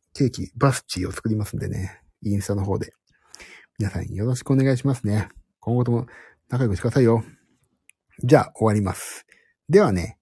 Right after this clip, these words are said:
皆さん、バイバイ。ありがとうございました。お風呂入ります。バスチーも楽しみにしてます。はい。楽しみにしてください。美味しいの作ります。ではね、みんな、バイバイ。お疲れ様でした。二五七、ともみさんもありがとう。またね。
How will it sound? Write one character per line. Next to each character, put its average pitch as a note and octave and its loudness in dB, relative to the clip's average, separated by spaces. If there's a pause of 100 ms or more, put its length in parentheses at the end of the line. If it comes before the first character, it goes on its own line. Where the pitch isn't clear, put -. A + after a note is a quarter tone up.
(160)
皆 C#3 0
さ - -2
ん、 - -10
バ C3 2
イ F3 6
バ C#3+ 2
イ。 - -8
あ - -4
り F3+ 2
が G3+ 2
と F#3+ 0
う F3 4
ご D#3+ 4
ざ D3 2
い C#3+ 2
ま D3 2
し D3 -6
た。 B2 -4
お C3 0
風 E3+ 2
呂 F3+ 4
入 D#3 2
り D3 2
ま C#3 -2
す。 - -20 (580)
バ D3+ 4
ス D3 -6
チ - -2
ー G#2+ 2
も G#2 0
楽 B2 2
し C3 0
み C3+ 4
に A2+ 2
し - -4
て G#2 -4
ま G2+ -4
す。 - -14
は E3+ 6
い。 D3+ 0 (320)
楽 B2+ 0
し B2+ 0
み C#3+ 6
に B2+ 4
し - 0
て B2 2
く A#2 0
だ G#2+ -4
さ G2 -8
い。 - -20 (120)
美 C3+ -4
味 B2+ 0
し - -6
い A#2+ -2
の G2+ -4
作 - -4
り A#2+ 2
ま C3+ 4
す。 - -6 (220)
で F3 4
は F3+ 2
ね、 A2 -4
み - -6
ん - -4
な、 A#2+ -6
バ C3 -2
イ E3 0
バ D#3 2
イ。 D3 -2 (720)
お - -8
疲 - -4
れ F3+ 2
様 F3+ 2
で F#3 0
し - -10
た。 E3 0
二 E3 4
五 F3 4
七、 D3 0
と D#3+ -2
も E3+ 4
み E3 4
さ D#3+ 0
ん D#3 0
も D3 2
あ D3 2
り D#3+ 2
が D#3 0
と - -4
う。 - -12
ま C#3+ -4
た E3+ -2
ね。 G2 -2